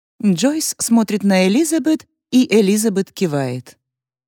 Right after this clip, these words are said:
«Жизнь — серьезная игра, Джойс. Мне очень жаль». «Я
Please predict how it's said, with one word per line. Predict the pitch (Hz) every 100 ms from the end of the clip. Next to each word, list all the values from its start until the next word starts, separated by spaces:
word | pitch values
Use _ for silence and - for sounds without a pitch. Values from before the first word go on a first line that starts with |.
| _ _ _ _ -
«Жизнь — | 147 151 156 185 190
серьезная | - 185 185 185 202 247 294 302 156
игра, | 147 147 139
Джойс. | 135 143 139 151 160 - _ -
Мне | 190 196 185 -
очень | 233 226 - 170 151
жаль». | 135 127 135 143 _ _ _ _ _ _ -
«Я | 214 233 233